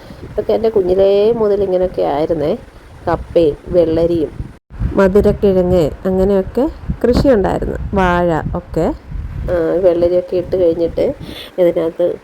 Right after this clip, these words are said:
ഓരോ ഇല വരുമ്പോഴും നമുക്ക് സന്തോഷമാണ്. എൻ്റെ കുഞ്ഞിലേ മുതൽ ഞാൻ അങ്ങനെയൊക്കെ കണ്ടതാ. ഏ, അപ്പം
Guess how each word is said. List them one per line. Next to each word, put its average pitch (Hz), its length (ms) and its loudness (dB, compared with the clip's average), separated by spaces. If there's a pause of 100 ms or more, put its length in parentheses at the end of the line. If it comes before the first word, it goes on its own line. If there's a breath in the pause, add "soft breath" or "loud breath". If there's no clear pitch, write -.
ഓരോ 175 420 4
ഇല 175 220 0
വരുമ്പോഴും 175 480 0
നമുക്ക് 156 420 -4 (480)
സന്തോഷമാണ്. 165 840 0 (160)
എൻ്റെ 170 240 -2
കുഞ്ഞിലേ 247 340 2
മുതൽ 190 240 2
ഞാൻ 175 280 -2
അങ്ങനെയൊക്കെ 165 480 -2
കണ്ടതാ. 156 320 -4 (520 loud breath)
ഏ, 175 40 0 (320)
അപ്പം 185 280 -2